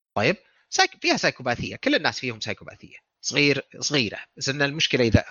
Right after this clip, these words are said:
كانت كثيرة. فيها هي شوي، إن أنا أبغى هذا الشخص مثلًا، آه، يصير يحس أشين عشان غلط علي. مع أنه لو إنك مثلًا، آه، لا، المشاعر، آه، آه، لا زالت ما فيها أي غضب ولا مدري وش،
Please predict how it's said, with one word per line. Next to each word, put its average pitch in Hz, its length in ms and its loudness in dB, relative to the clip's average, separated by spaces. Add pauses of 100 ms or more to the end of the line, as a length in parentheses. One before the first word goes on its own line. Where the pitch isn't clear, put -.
كانت 110 240 0
كثيرة. - 360 -16
فيها 113 280 4
هي 104 140 -4
شوي، 104 340 -6
إن 127 140 -8
أنا 151 200 2
أبغى 123 200 2
هذا 160 140 6
الشخص - 400 -4
مثلًا، 214 360 -2 (560)
آه، 139 360 -2
يصير 151 560 2
يحس - 300 -8
أشين 117 340 -2 (120)
عشان 120 260 0
غلط 117 320 0
علي. 104 280 -4 (1500)
مع 131 100 6
أنه 151 200 0
لو 139 200 -2
إنك 135 260 -10 (200)
مثلًا، 120 520 -2 (120)
آه، 143 180 6
لا، 131 200 0
المشاعر، 120 720 0
آه، 107 280 -2 (340)
آه، 113 280 0
لا 135 180 4
زالت 123 640 0
ما 123 100 -2
فيها 127 300 -4
أي 147 120 2
غضب 131 400 0
ولا 135 180 2
مدري 131 220 -4
وش، - 160 -6